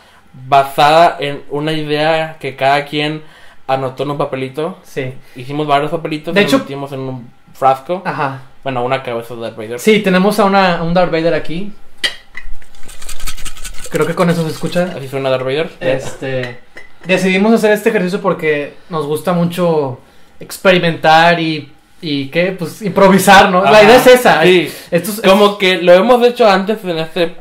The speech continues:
Speaker 1: podcast.
Speaker 2: Ajá.
Speaker 1: Lo hicimos tantito con Creed
Speaker 2: Con
Speaker 1: dos.
Speaker 2: Creed, es
Speaker 1: Bueno,
Speaker 2: correcto.
Speaker 1: la tres.
Speaker 2: Sí.
Speaker 1: Y cosas así.
Speaker 2: Echamos una
Speaker 1: Y
Speaker 2: tercera
Speaker 1: teníamos
Speaker 2: parte.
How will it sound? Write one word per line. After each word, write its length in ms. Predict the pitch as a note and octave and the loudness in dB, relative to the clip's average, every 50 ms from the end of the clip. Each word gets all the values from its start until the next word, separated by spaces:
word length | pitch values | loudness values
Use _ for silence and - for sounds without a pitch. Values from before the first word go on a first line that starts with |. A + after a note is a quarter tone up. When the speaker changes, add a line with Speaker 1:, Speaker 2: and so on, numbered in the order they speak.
| - - - | -16 -12 -6
Speaker 1:
podcast. 680 | - D3 D3 D3 - F3 F3+ G3 G#3 - - - - - | -4 -4 -4 -4 -2 -2 -2 -2 -2 -6 -12 -16 -14 -8
Speaker 2:
Ajá. 380 | E3+ D3+ C3+ D3 D3 C#3+ C3+ C3 | -6 -6 -2 -2 -2 -2 -2 -2
Speaker 1:
Lo 80 | C3 C3+ | -4 -4
hicimos 340 | C3+ D3+ D3+ E3+ F3+ F3 - | -4 -2 0 2 2 2 2
tantito 420 | E3+ D3+ D3 D3+ D3+ - - E3+ | 0 -2 -2 -6 -8 -8 -8 -6
con 180 | - D#3 C#3 C3+ | -6 -8 -8 -8
Creed 200 | - C#3+ C#3+ D3+ | -8 -8 -4 -2
Speaker 2:
Con 120 | E3 F3 | 0 0
Speaker 1:
dos. 120 | D#3+ C#3+ C#3+ | 2 2 2
Speaker 2:
Creed, 240 | D#3 F3 F3 E3+ E3+ | 4 4 2 2 0
es 120 | D#3 - - | -2 -4 -2
Speaker 1:
Bueno, 260 | - E3 D#3 C#3+ C3 | 0 0 0 2 0
Speaker 2:
correcto. 120 | B2 A#2+ | -2 -2
Speaker 1:
la 60 | A#2 B2+ | -4 -4
tres. 260 | B2 B2 C#3 - - - - - | -4 -4 -4 -4 -6 -12 -14 -8
Speaker 2:
Sí. 260 | - D#3 C#3+ B2+ C3 - - - - - - - - - - | -6 -4 -4 -6 -8 -10 -14 -16 -16 -16 -16 -16 -18 -18 -16
Speaker 1:
Y 60 | B2 | -12
cosas 380 | C3 B2 C#3 D#3 D3+ E3 D#3 D3+ | -4 -4 -2 -2 -2 -4 -6 -4
así. 120 | - D3+ | -4 -4
Speaker 2:
Echamos 360 | D#3 E3+ - E3+ E3 E3+ F3 E3+ | -4 -4 -4 -6 -4 -4 -4 -2
una 100 | F3+ - | -2 -2
Speaker 1:
Y 40 | - | 0
Speaker 2:
tercera 220 | - - - - | 0 0 2 2
Speaker 1:
teníamos 520 | - E3+ E3+ F3+ F#3+ G3 G#3 A3+ A3+ A3 - | 2 2 2 2 2 2 2 2 0 0 -2
Speaker 2:
parte. 140 | - - | -6 -10